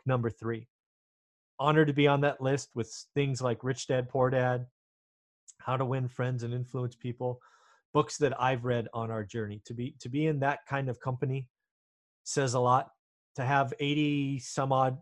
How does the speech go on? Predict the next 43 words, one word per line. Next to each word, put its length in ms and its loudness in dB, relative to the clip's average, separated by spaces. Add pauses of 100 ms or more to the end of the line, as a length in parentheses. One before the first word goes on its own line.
(140)
five-star 520 2
reviews 500 -2
from 120 -8
people 260 -6
who 160 -2
have 140 -8
read 200 0
it 160 -6
and 140 -8
seen 380 -6 (480)
is 200 -10
awesome. 380 -4 (560)
This 160 2
is 120 4
not 240 8
some 260 4
best 380 2 (140)
written 360 2
book, 360 2 (260)
right? 240 -4
I 140 0
am 120 -4
not 220 0
an 140 -4
author, 560 0
like 220 -4
a, 220 -4 (380)
I 100 -4
was 140 -4
never 240 0
good 240 -2
in 100 -4
English 400 -4
class, 380 -4 (300)
but 120 2
it 120 -2
is 160 -4 (100)
absolutely 680 -2
our 200 0
journey. 420 -6
It's 160 -18
how 200 -4
we 240 -2